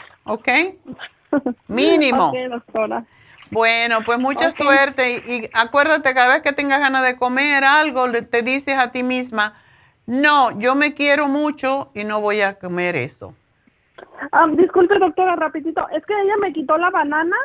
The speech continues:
Speaker 2: la, ahora sí, el plátano, me, ella dijo que eso no, porque tiene mucho que almidón y no sé qué otra cosa, me dijo que eso no.
Speaker 1: Almidón, sí, pero lo que bu-, lo bueno que tiene la banana es que te sostiene y es una banana... Te,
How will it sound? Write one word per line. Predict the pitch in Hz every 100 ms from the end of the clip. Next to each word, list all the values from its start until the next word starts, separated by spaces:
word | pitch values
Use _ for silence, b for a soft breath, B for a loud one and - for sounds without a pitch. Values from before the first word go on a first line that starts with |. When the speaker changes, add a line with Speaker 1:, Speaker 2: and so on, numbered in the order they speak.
| 554 _ _
Speaker 2:
la, | 277 294 285 254
ahora | - 285 311
sí, | 349
el |
plátano, | 302 311 320 381 403
me, | 320 277 277 269
ella | 262 277 311
dijo | 302 320
que | 294
eso | 302 294
no, | 294
porque | 320 294
tiene | 254 277 285
mucho | 285 277 - 285
que |
almidón | 349 277 254 233 262 359
y |
no | 269 269
sé | 285
qué | 285
otra | 285 285
cosa, | 269 - 285
me | 247
dijo | 254 262
que | 247
eso | 294
no. |
Speaker 1:
Almidón, | 277 269 240 214 190 185
sí, | 185 262 240
pero | 226 226 226
lo | 226 233
que | 233
bu-, | 240 262 262
lo | 233 233
bueno | 254 311 339
que | 311
tiene | 269 262 254
la | 233
banana | 220 214 254 254
es | 240
que | 247
te | 220 214
sostiene | 196 185 - 220 220 202 151 160 B B B
y | -
es | 220 220
una | 247 262 269
banana... | 247 233 233 233 226
Te, | -